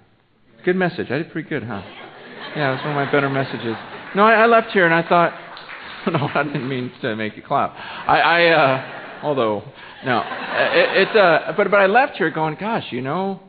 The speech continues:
I, I don't know if I can preach any better than that."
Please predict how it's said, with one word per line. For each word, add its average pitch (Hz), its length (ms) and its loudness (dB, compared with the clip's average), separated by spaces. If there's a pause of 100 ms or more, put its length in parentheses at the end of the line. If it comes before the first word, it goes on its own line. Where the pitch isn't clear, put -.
(640)
I, - 200 -8
I 180 40 -4
don't 202 80 -6
know 196 80 -6
if 170 80 -8
I 180 80 -6
can 170 100 -8
preach 185 280 -8
any 104 120 -6
better 95 280 -6
than 113 240 -10
that." 95 280 -6